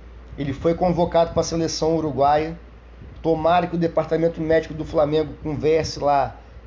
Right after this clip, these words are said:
e vete ele de ir, seja cortado a seleção do Uruguai,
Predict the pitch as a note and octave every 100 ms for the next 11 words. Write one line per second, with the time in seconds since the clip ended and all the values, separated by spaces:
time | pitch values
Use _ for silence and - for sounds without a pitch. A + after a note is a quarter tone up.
0 | - C#3 A#2+ B2+ D#3 E3 - C#3+ D3+ A#2+
1 | B2 D3 D3 C3+ C#3 D#3 B2+ - D#3 D3+
2 | D3 C3+ C#3 C3 C3+ A#2+ C#3 D3